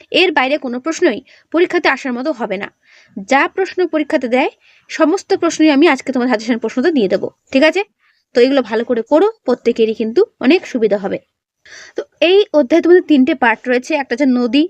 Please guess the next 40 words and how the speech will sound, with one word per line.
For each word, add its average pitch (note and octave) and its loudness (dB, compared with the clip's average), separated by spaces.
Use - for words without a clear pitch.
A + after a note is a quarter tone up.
দুই B3+ 2
হচ্ছে C4+ -2
হিমবাহ, C#4 2
তিন C#4+ 0
হচ্ছে C4 -2
বায়ু, G#3 -2
ঠিক D4 0
আছে? E4 0
তো D4+ 0
প্রথমে F4 0
তোমরা G#4 0
নদী D#4 2
থেকে D#4 -4
দেখবে C#4 -2
কি C4+ -12
কি B3+ -4
প্রশ্ন B3 -2
হতে B3+ -2
পারে। F3+ -2
প্রথমে G4+ 2
দেখে G#4 4
নাও G#4 4
এক C#4 -4
নম্বরের B3+ -4
প্রশ্ন। - -14
প্রথম G4+ 2
প্রশ্ন, G#4+ 2
নিত্যবহ F4 2
নদী D4+ 2
কাকে A3 -8
বলে? F#3 -2
তোমরা A3+ 0
জানো, B3 0
যে A3 0
নদীতে E4+ 2
সারা A3+ -4
বছর D4+ 0
জল A#3+ 2
প্রবাহিত B3+ 0
হয় A#3+ -4